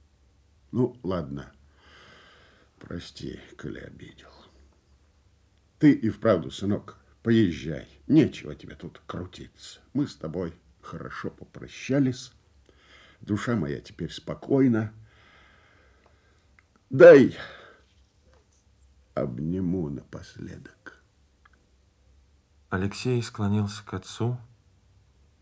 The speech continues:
Speaker 2: Тот бережно обнял его,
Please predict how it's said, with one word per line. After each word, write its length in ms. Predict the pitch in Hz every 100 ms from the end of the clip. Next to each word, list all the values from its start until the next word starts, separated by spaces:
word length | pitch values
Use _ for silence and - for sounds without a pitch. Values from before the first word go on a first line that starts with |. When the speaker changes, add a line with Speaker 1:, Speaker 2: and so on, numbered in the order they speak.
| _ _ _ _ _
Speaker 2:
Тот 260 | - 131 117
бережно 680 | 107 120 131 120 101 98
обнял 440 | 98 104 131 139 135
его, 380 | 135 131 135